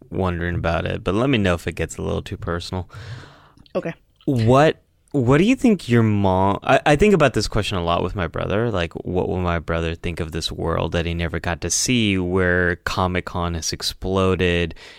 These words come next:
Speaker 1: and the Marvel movie, we're about to get, like, Avengers Infinity War, this culmination of, like, ten years and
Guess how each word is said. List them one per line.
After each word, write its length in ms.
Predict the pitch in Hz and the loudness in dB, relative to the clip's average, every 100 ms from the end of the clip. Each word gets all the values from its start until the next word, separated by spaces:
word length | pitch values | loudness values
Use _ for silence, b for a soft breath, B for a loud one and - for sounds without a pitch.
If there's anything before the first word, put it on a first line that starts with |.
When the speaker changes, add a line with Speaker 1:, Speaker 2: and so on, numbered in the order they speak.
| B - | B -2
Speaker 1:
and 160 | 95 | 0
the 60 | 95 | 2
Marvel 480 | 90 95 98 92 95 | 4 6 6 4 4
movie, 500 | 95 95 87 92 - | 4 4 2 0 2
we're 160 | 113 113 | 4 6
about 260 | 113 104 | 4 2
to 60 | 107 | 2
get, 180 | 107 90 | 2 4
like, 200 | 95 95 | 2 2
Avengers 580 | 92 82 90 90 87 87 | -2 0 0 0 -2 -2
Infinity 540 | 87 - 87 82 87 | -6 -4 -2 0 0
War, 340 | 85 85 85 87 | 2 2 2 0
this 160 | 85 | -2
culmination 800 | - - 95 92 87 85 85 - | -4 0 0 0 -2 -2 -2 -4
of, 80 | 82 | -2
like, 160 | 85 82 | -2 -4
ten 240 | - 90 87 | -6 -6 -2
years 500 | 85 85 85 82 87 | -2 0 0 -2 -6
and 160 | 82 | -8